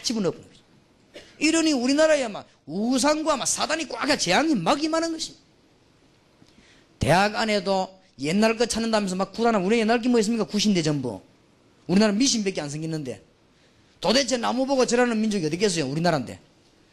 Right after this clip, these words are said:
돌멩이 깎아 집짓거리게 돌멩이 보고 절하는 민족, 우리 민족 아닙니까? 그러니까 알고 있어야 되는데 모르고 있거든요.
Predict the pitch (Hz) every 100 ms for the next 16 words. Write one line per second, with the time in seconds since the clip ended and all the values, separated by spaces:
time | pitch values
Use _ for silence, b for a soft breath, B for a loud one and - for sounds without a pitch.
0 | b b _ 190 226 277 269 254 285 254
1 | 247 220 214 254 262 233 208 247 294 262
2 | 247 254 262 247 254 226 226 262 269 220
3 | 220 262 233 170 B - 285 254 240 208
4 | - - - 151 254 294 370 359 320 285
5 | 285 254 170 277 370 349 269 269 220